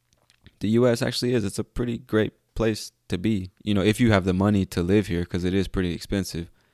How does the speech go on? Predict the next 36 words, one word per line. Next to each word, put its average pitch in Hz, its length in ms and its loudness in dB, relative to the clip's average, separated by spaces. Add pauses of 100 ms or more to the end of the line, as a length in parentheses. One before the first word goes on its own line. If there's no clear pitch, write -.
(320)
in 92 100 -4
comparison 90 540 -2
to 85 100 -6
some 92 180 -2
other 80 160 -2
places. - 500 -2 (560)
But, 90 300 0
um, 85 420 0 (380)
I 101 80 0
just 104 200 0
remember 104 460 0
when 98 160 -2
I 101 60 2
was 87 180 -2
younger, 92 440 0 (1700)
I, 95 80 2
like, 98 340 0 (160)
I - 80 -4
resented 104 600 0
the 80 60 -8
fact - 440 -6 (760)
that 85 300 -4
my 87 160 -4
foreign 101 380 0
friends 98 420 0
would 90 140 -6
constantly 92 420 -4
tell 92 240 -4
me 90 120 -2
how 90 160 0
great 92 300 0
the 90 120 2
U 90 200 6
S 90 220 2
was 90 400 0
and 85 260 -4